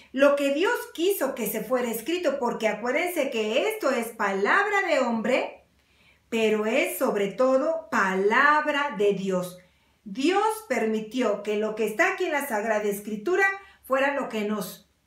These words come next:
llegara hasta nuestros días. Bueno, te recuerdo que hay que tomar en cuenta el contexto en el que fue escrito,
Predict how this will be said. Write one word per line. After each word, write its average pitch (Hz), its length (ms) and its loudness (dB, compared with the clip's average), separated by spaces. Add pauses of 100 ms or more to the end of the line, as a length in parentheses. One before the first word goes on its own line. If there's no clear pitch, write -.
(140)
llegara 311 720 2
hasta 311 600 2
nuestros 302 920 0
días. 220 640 -4 (640)
Bueno, 202 460 -2 (400)
te 247 100 0
recuerdo 320 540 2
que 302 80 2
hay 285 80 0
que 302 80 -2
tomar 247 340 0
en 277 140 -2
cuenta 240 520 0 (380)
el 220 240 0
contexto 202 960 -2 (1500)
en 233 240 2
el 240 160 -2
que 220 160 -2
fue 208 320 0
escrito, - 680 0